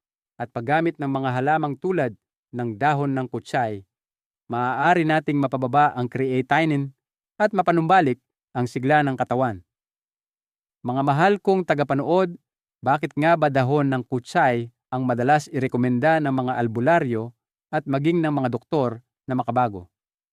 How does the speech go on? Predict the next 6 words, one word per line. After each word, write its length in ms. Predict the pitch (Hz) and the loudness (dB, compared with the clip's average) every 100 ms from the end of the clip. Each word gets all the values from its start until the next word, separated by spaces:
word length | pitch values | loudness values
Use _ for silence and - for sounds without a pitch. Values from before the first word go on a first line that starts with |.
| _ _ _ _ _ _ _ - | _ _ _ _ _ _ _ -2
Ayon 240 | 117 143 | 0 2
sa 160 | 147 131 | 0 -2
sinaunang 480 | 135 139 165 175 151 | -2 0 2 2 2
medisina 720 | 135 120 - 190 151 135 143 | 0 -2 0 2 2 0 -2
ng 240 | 123 123 | -4 -4
Tsino, 480 | - 175 165 135 135 | -2 2 2 2 -4